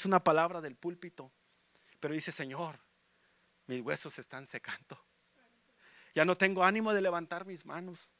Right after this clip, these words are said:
Más bien, Señor, antes andaba cocinando por ahí o lavando o iba al trabajo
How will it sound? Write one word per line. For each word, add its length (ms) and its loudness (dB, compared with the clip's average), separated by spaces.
Más 160 8
bien, 280 8
Señor, 400 8
antes 380 6
andaba 340 4
cocinando 560 0
por 160 0
ahí 180 2
o 100 0
lavando 480 2
o 160 2
iba 160 4
al 100 0
trabajo 640 0